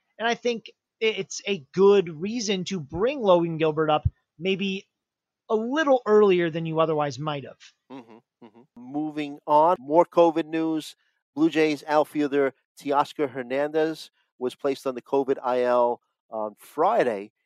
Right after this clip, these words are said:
Speaker 2: after coming into close contact with someone outside the organization who has the disease. So he did not test positive, but he came in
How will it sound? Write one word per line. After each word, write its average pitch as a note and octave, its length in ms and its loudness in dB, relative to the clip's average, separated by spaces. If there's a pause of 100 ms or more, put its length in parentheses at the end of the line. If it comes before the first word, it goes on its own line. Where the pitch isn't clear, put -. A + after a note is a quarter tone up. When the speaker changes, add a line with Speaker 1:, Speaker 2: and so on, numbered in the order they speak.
(180)
Speaker 2:
after A#2+ 280 -6
coming C#3+ 340 -4
into A#2+ 380 -16 (120)
close F3 300 -2
contact B2+ 580 -4
with A2 120 -20
someone A#2 420 -6
outside A#2+ 400 -6
the A2 120 -10
organization G#2 840 -12 (360)
who G2+ 80 -16
has G2+ 240 -10
the F2+ 80 -20
disease. A2 520 -14
So - 100 -12
he A#2 120 -14
did A2+ 160 -16
not C3 220 -6
test - 220 -10
positive, C#3+ 500 -4 (100)
but A2 200 -8
he G#2+ 180 -18 (280)
came C3 160 -6
in A#2 60 -10